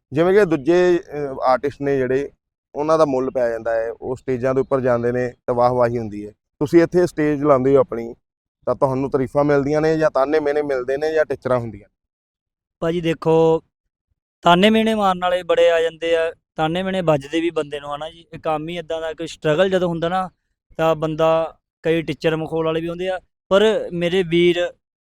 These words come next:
Speaker 2: ਪਿਆਰ ਕਰਨ ਵਾਲੇ ਵੀ ਬੜੇ ਮਿਲਦੇ ਆ, ਪਿਆਰ ਵੀ ਬੜਾ ਕਰਦੇ ਆ, ਹਨਾ ਜੀ। ਤੇ, ਹਨਾ ਜੀ, ਤੇ ਪਬਲਿਸਿਟੀ ਵੀ ਦੇਣ ਦੀ ਕੋਸ਼ਿਸ਼ ਮੇਰੇ ਵੀ-, ਵੀਰ ਕਰਦੇ ਆ, ਸਟੋਰੀ ਪਾ ਕੇ, ਰੀਲ ਪਾ ਕੇ, ਹਨਾ ਜੀ।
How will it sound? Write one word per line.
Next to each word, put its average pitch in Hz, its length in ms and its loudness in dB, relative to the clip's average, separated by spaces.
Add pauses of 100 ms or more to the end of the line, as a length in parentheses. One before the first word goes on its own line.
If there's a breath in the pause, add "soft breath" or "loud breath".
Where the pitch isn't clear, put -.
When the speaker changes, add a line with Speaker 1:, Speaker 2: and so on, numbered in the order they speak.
(220)
Speaker 2:
ਪਿਆਰ 180 320 6
ਕਰਨ 190 220 0
ਵਾਲੇ 185 180 2
ਵੀ 185 100 0
ਬੜੇ 165 240 2
ਮਿਲਦੇ 156 340 -4
ਆ, 156 60 -2
ਪਿਆਰ 156 320 2
ਵੀ 170 100 0
ਬੜਾ 151 260 0
ਕਰਦੇ 135 360 -6
ਆ, 135 120 -8
ਹਨਾ 147 140 -12
ਜੀ। 156 140 -20 (420)
ਤੇ, 151 500 0 (340)
ਹਨਾ 156 140 -2
ਜੀ, 170 180 -4 (1000)
ਤੇ 139 140 -4
ਪਬਲਿਸਿਟੀ 160 580 -4
ਵੀ 185 100 -4
ਦੇਣ 160 220 -6
ਦੀ 156 80 -12
ਕੋਸ਼ਿਸ਼ 151 340 -6
ਮੇਰੇ 147 200 -4
ਵੀ-, 143 200 -6
ਵੀਰ 139 240 -10
ਕਰਦੇ 135 400 -6
ਆ, 139 180 -6
ਸਟੋਰੀ 147 420 -4
ਪਾ 139 180 -4
ਕੇ, 139 140 -4
ਰੀਲ 151 240 -6
ਪਾ 147 180 -2
ਕੇ, 143 120 -4
ਹਨਾ 139 220 -6
ਜੀ। 151 180 -14